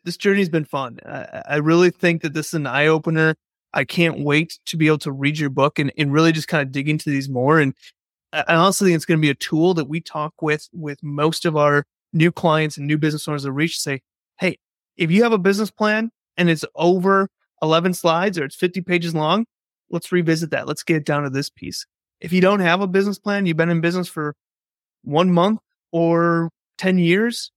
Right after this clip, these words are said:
let's build one out right now and let's get this done from a flight from San Francisco to New York or vice versa. And so I just love this content, love what you're doing, and I just appreciate you coming on. Where can people find you? Where can people find what you're doing? Where can people find your book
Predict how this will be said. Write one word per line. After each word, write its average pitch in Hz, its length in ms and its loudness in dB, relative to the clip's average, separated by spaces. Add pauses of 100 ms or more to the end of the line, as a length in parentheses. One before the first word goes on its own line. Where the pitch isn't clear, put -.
(280)
let's 175 160 -6
build 175 240 2
one 160 160 0
out 160 160 -2
right 139 180 0
now 143 320 -2
and 151 120 2
let's 151 160 -2
get 156 160 -2
this 156 140 -2
done 147 320 2 (320)
from 160 180 2
a 143 60 2
flight - 320 -2
from - 160 -6
San 143 260 0
Francisco 147 500 -2
to - 140 -4
New 139 100 2
York 139 320 2
or 156 40 4
vice 139 260 0
versa. 147 340 -4
And 135 120 -8
so 147 80 0
I 147 60 4
just 170 180 -4
love 160 280 2
this 160 180 0
content, 151 540 -4 (300)
love 170 180 2
what 170 180 2
you're 175 80 2
doing, 151 320 2
and 139 100 0
I 139 60 0
just 147 200 -8
appreciate 151 460 -6
you 151 80 -6
coming 143 280 -4
on. 139 280 2 (800)
Where 170 200 2
can 208 140 -2
people 208 180 -2
find 190 300 2
you? 196 140 2
Where 165 120 -4
can - 120 -16
people 175 100 -4
find 180 240 -2
what 180 120 -2
you're 175 100 -6
doing? 170 240 2
Where 160 80 -2
can - 100 -16
people 170 160 -2
find 170 300 -2
your 165 80 0
book 160 400 0